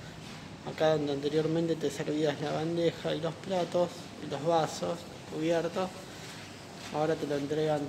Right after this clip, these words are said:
todo directamente al final de, de la línea. Entonces vas eligiendo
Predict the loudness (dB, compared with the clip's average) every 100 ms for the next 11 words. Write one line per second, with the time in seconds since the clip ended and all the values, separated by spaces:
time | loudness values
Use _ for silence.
0 | 0 0 2 0 0 -2 -2 -2 -2 -2
1 | -2 0 -2 -2 -8 -10 -12 -12 -12 -12
2 | -14 -14 -14 -14 -14 -14 -14 -14 -14 -14
3 | -14 -14 -4 -4 -2 -2 2 2 2 2
4 | 2 2 0 -4 -4 -4 -2 -2 -2 -4
5 | -4 -8 -12 -14 -12 -8 -8 -4 -2 0
6 | -2 -6 -8 -12 -12 -14 -14 -14 -14 -14
7 | -8 -6 -6 -4 -4 -4 2 4 6 4
8 | 2